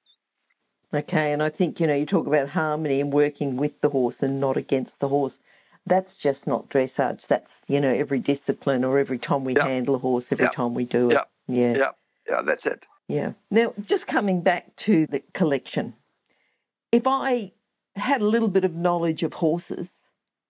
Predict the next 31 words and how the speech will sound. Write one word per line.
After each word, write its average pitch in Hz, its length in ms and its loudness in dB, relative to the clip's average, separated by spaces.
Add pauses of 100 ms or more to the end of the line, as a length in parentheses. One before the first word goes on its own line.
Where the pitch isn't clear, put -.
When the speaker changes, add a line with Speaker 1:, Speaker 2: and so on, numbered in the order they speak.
(120)
Speaker 1:
but 165 260 0
hadn't 180 440 -2
heard 160 420 0
the 151 120 -10 (180)
term 147 340 -2
collection, 151 640 0
or 127 140 0
I 143 40 0
was 156 100 -2
just - 280 -8
a 214 40 4
bit 220 200 0
confused, 175 720 0
you 170 80 4
know, 180 300 0 (720)
and 180 160 2
said 196 340 0
to 185 140 0
you, 156 300 2 (200)
"What 185 240 2
is 170 200 -2
collection?" 160 840 -2 (800)
Can 254 160 4
you 381 180 4
explain 196 520 -2
to 202 160 -2
me, 392 380 0
you 185 120 4
know, 190 120 2
just 190 280 -2
briefly, 170 600 0